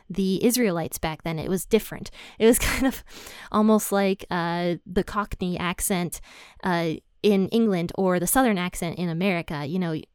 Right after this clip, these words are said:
when we hear somebody up here in my region that has a Southern accent, we definitely know that person is from the South. And same with, uh, England,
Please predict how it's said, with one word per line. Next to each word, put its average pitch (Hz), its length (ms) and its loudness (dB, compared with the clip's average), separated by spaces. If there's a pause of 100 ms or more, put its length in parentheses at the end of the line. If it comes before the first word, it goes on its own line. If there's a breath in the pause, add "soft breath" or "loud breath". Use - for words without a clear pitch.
when 208 180 4
we 220 100 6
hear 240 180 2
somebody 202 460 0
up 170 160 -2
here 208 420 2 (360 loud breath)
in 185 100 0
my 254 160 2
region 208 480 0
that 185 340 -2 (260 soft breath)
has 214 300 2
a 190 120 -2
Southern 202 400 0
accent, 202 520 -4
we 190 100 -2
definitely 185 520 -2
know 185 500 2 (260 soft breath)
that 180 140 -4
person 180 300 -2
is 160 80 -2
from 180 160 -2
the 160 60 -4
South. - 500 -2 (340 loud breath)
And 185 300 0
same 208 320 4
with, 185 400 -2
uh, 170 320 -2 (240)
England, 190 520 2